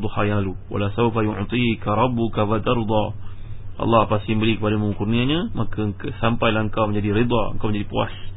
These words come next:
Dalam hadis sahih, tuan-tuan, berkenaan dengan kepuasan orang masuk syurga ni,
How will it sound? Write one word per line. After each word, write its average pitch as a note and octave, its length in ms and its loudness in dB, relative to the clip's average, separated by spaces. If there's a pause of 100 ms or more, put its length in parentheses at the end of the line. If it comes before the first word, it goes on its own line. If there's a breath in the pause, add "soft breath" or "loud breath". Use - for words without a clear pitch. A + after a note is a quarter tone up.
(1400 loud breath)
Dalam D3+ 240 6
hadis C#3+ 180 4
sahih, B2+ 380 2
tuan-tuan, G#2+ 480 0
berkenaan A2+ 240 0
dengan A2 180 2
kepuasan A2+ 840 2
orang G#2+ 320 2
masuk G#2 180 0
syurga G#2+ 300 0
ni, G#2+ 420 2